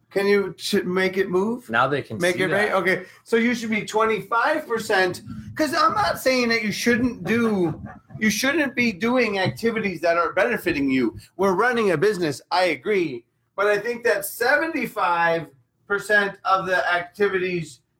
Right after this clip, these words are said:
Speaker 1: should be over in these two columns.
Speaker 2: Nice.
Speaker 1: Yes.
Speaker 2: Amen.
Speaker 1: And that's gonna be the change in the industry, 'cause the, um,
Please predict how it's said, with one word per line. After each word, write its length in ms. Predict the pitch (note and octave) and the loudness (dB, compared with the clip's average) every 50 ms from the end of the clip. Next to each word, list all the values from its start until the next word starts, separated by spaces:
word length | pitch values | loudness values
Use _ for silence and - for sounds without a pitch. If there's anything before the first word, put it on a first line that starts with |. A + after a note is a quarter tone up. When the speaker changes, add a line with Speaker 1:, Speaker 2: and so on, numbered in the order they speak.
| _ - | _ -14
Speaker 1:
should 320 | - - A3 G#3+ G3 E3 | -8 -2 -2 0 0 0
be 420 | F3+ G3+ G3 F#3 F3 E3 - - _ _ _ _ _ _ - | 0 0 2 2 0 0 -2 -6 _ _ _ _ _ _ 0
over 580 | G3+ G#3 G3+ G3 E3+ F#3 F#3 F3 E3 - - - _ _ _ - F3+ G3 | 0 0 2 0 0 0 0 0 0 -2 -8 -18 _ _ _ 0 2 2
in 320 | F#3 F3 F3 F3 E3+ E3 | 4 2 2 -2 -4 -4
these 340 | D#3 G3 G3+ G3 D#3 - - | 0 0 2 0 0 -4 -4
two 140 | - D#3+ C3+ | -2 -2 -2
columns. 680 | - - B2+ A2 G2 - - - _ _ _ - - _ _ _ _ _ | -2 -2 0 0 0 0 -4 -12 _ _ _ -20 -20 _ _ _ _ _
Speaker 2:
Nice. 580 | - A2 A2+ C3 D3+ C#3+ - - - - - - - | -6 -4 -4 -4 -4 -6 -10 -12 -18 -18 -20 -14 -4
Speaker 1:
Yes. 380 | D3+ D#3 C#3+ A#2 - - - - | 0 2 2 2 2 -2 -10 -8
Speaker 2:
Amen. 380 | A#2 A#2 A#2+ B2+ C#3+ C#3 B2 - - | -4 -2 -2 -2 -2 -4 -6 -6 -4
Speaker 1:
And 140 | - F#3+ G3 | -2 0 2
that's 200 | G#3+ A#3 A#3 - | 2 2 0 -2
gonna 140 | - A#3+ A3+ | -2 -2 0
be 120 | A3 A3 | 2 0
the 80 | G#3+ G3 | 0 0
change 280 | G3+ - A3 G#3+ G3+ E3 | 0 0 2 2 2 0
in 60 | F3+ | 0
the 100 | G3+ B3 | 0 0
industry, 540 | C#4+ C#4 G#3+ - - F#3 F#3 F3+ E3 - _ _ _ _ _ | 0 -2 -2 -2 -2 0 0 0 0 -2 _ _ _ _ _
'cause 260 | - G#3+ A3 G3+ F3 D#3+ | 0 0 2 2 0 -2
the, 280 | G#3 G#3+ G#3 G3 G3 | -2 -2 0 2 2
um, 480 | F#3+ F#3 F3 E3+ E3 D3+ C#3 B2 - | 2 2 2 2 0 -2 -6 -8 -10